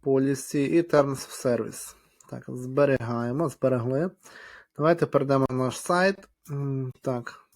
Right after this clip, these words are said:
А, він у нас закритий, тому навряд чи ми зможемо переглянути. Зараз я гляну. А, давайте знову дефолтну тему.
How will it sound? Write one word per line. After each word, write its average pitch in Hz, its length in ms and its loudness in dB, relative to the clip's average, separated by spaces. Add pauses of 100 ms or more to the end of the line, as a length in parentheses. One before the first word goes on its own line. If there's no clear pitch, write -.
(100)
А, 139 160 6
він 156 140 8
у 156 40 4
нас 139 200 6
закритий, 151 600 4
тому 135 360 -2
навряд 131 380 8
чи - 80 -6
ми 127 120 -2
зможемо 123 380 -2
переглянути. 135 680 -2
Зараз 120 460 -4
я 127 60 -6
гляну. 131 440 -6 (1800)
А, 131 180 -6
давайте 120 340 -2
знову 120 360 -4
дефолтну 127 540 2
тему. 127 400 -2